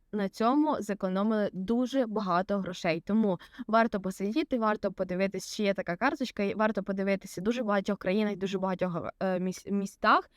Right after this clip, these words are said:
є такі карточки, де ви купляєте, і ви получаєте список місць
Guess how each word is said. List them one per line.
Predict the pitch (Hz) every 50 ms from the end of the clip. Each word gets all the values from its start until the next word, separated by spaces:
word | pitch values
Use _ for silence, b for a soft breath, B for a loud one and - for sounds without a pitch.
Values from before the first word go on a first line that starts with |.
| b b b b
є | 214 208 247 233
такі | 220 - 202 - 185 175
карточки, | - - 247 311 - 320 - - - 196
де | 208 196
ви | 196
купляєте, | - - 175 - 226 269 330 339 - 247
і | 220
ви | 240 226
получаєте | - 226 214 214 - 226 233 240 240 214 214
список | - - - 220 277 254 - 226 202 - B B B B 247 B
місць | 202 208 233 277 349 392 - - -